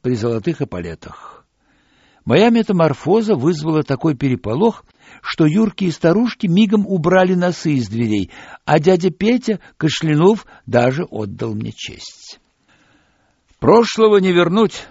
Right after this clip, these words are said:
сказал я ему, — а к пустой башке руку не прикладывают. Бог с вами, живите. У меня лишь одна просьба. Позвольте постоять на балконе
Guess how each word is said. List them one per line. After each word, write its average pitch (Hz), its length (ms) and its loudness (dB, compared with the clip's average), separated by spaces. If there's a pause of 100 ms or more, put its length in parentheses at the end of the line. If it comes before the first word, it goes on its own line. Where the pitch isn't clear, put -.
сказал 98 460 -4
я 76 120 -10
ему, — 69 360 -14 (520)
а 135 160 -2
к - 100 -16
пустой 233 420 2
башке 156 720 2
руку 196 480 0
не 196 120 2
прикладывают. 85 1000 -8 (640)
Бог 175 260 0
с - 140 -12
вами, 76 360 -14
живите. 143 600 -4 (880)
У - 100 2
меня 233 260 6
лишь 226 220 0
одна 202 300 0
просьба. 160 580 -2 (880)
Позвольте 131 480 -4
постоять 117 680 -2
на 113 140 -4
балконе 101 760 -6